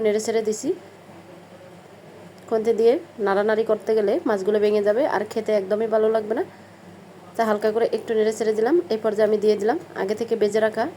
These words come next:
বেগুনগুলো। বেগুনগুলো দিয়ে খুব আস্তে করে নেড়েচেড়ে উপরে বসিয়ে দিব বেগুনগুলো।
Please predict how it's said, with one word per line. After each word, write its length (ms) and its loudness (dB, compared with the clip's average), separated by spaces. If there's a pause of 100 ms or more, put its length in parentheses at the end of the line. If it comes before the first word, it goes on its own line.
বেগুনগুলো। 460 2 (920)
বেগুনগুলো 420 2 (100)
দিয়ে 160 4 (520)
খুব 140 2 (140)
আস্তে 260 -4
করে 140 2 (1000)
নেড়েচেড়ে 380 2 (140)
উপরে 280 -2
বসিয়ে 260 0
দিব 100 -2 (180)
বেগুনগুলো। 420 0